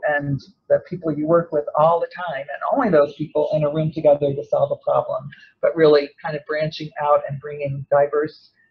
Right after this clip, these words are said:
thinkers into the mix. Um, <clears throat> the tools and processes rely on this diverse collaboration while addressing these really complex issues that are really impossible to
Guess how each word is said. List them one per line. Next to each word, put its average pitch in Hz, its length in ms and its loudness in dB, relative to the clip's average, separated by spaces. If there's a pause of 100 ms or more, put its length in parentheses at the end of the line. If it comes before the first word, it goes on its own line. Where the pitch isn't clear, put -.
(140)
thinkers 165 480 4 (120)
into 147 280 -10
the 147 100 -6
mix. 131 200 -6 (1600)
Um, 139 320 -2 (480)
<clears throat> - 0 - (580)
the 180 220 2
tools 196 340 0
and 160 120 2
processes 180 640 0
rely 160 440 4
on 160 120 2
this 147 260 -6
diverse 143 520 0
collaboration 143 920 -2
while 147 260 4
addressing 151 500 -2
these 147 220 -8
really 151 360 2
complex 151 640 0
issues 151 460 -6
that 151 160 4 (100)
are 139 280 2 (420)
really 392 260 4
impossible 160 720 2 (140)
to 151 320 2